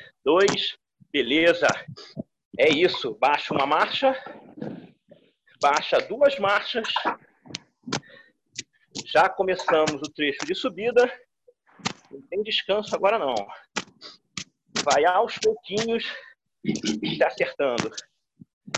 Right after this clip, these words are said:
Acertando essa respiração. Já estamos com vinte segundos de subida. Galera do Zwift, de repente essa aceleração aí beliscou o Z quatro.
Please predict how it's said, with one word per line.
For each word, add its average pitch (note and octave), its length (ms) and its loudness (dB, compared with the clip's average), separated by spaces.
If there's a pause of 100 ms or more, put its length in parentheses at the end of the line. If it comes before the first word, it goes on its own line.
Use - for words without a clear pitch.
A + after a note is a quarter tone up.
(100)
Acertando - 420 -4
essa - 120 -6
respiração. D3+ 800 2 (1080)
Já A2 100 2
estamos E3 300 -2
com D#3 100 -6 (100)
vinte G#3 320 -6
segundos D#3+ 600 -4
de E3 80 -4
subida. B2+ 600 -4 (880)
Galera C3+ 320 4
do C#3 100 -2
Zwift, E3+ 360 0 (1400)
de C3 100 0
repente C#3+ 240 0
essa D3 140 2
aceleração C#3+ 580 2
aí C3+ 140 4
beliscou D3+ 420 -6
o C3+ 60 -8
Z C#3+ 120 -4
quatro. F#3 380 0